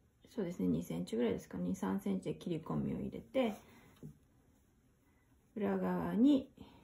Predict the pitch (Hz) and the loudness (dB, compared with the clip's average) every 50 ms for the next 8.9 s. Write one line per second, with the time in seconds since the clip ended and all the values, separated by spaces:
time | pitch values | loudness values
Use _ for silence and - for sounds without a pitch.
0 | - - _ _ _ _ _ _ _ _ _ _ _ - - _ _ _ _ _ | -20 -20 _ _ _ _ _ _ _ _ _ _ _ -20 -20 _ _ _ _ _
1 | _ _ _ _ _ _ _ _ _ _ _ _ _ _ - - 208 190 165 160 | _ _ _ _ _ _ _ _ _ _ _ _ _ _ -10 -6 -4 -4 -4 -4
2 | - 156 156 - - - - - 262 262 - - - - _ _ _ _ _ _ | -4 -6 -8 -10 -12 -14 -6 -2 0 0 0 -2 -8 -18 _ _ _ _ _ _
3 | _ - 269 269 - 277 285 285 277 285 277 - - - 185 160 - - - - | _ -12 -10 -6 -2 2 4 6 6 4 4 0 -2 -4 -4 -4 -4 -10 -8 -4
4 | 240 254 247 240 - 180 156 - - - - - - - - - - - - - | -2 -2 -2 -2 -4 -6 -10 -10 -12 -14 -14 -14 -16 -16 -16 -20 -14 -12 -12 -12
5 | - 151 147 - - - - - - - _ _ _ _ - - - _ _ _ | -12 -14 -16 -18 -20 -20 -20 -20 -20 -20 _ _ _ _ -20 -20 -20 _ _ _
6 | _ _ _ _ _ - - - - - _ _ 294 285 285 - 311 285 285 277 | _ _ _ _ _ -20 -20 -20 -20 -20 _ _ -4 -2 -2 0 0 0 0 2
7 | 269 269 262 254 254 247 254 277 311 294 220 196 180 165 165 156 - - 160 160 | 2 2 2 2 2 4 4 4 4 4 4 4 2 2 2 0 -2 -2 -4 -2
8 | 165 156 147 147 156 - - - - - - - - - - - - | -2 -2 -2 -2 -4 -4 -6 -6 -8 -10 -12 -16 -20 -20 -20 -20 -20